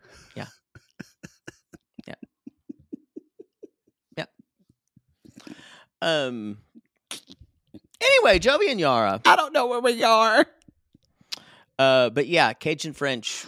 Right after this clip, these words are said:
Speaker 1: was
Speaker 2: Oh, yes.
Speaker 1: deemed, uh, degenerate, and no one was allowed to
Speaker 2: Wow.
Speaker 1: speak it.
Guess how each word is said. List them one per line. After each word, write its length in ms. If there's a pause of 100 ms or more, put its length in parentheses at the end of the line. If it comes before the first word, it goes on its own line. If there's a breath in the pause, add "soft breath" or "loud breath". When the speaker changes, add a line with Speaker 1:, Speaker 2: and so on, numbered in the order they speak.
Speaker 1:
was 380
Speaker 2:
Oh, 140
yes. 100
Speaker 1:
deemed, 800 (320)
uh, 300 (460)
degenerate, 480 (280)
and 380 (220)
no 240
one 140
was 120
allowed 180
to 40
Speaker 2:
Wow. 40
Speaker 1:
speak 280
it. 140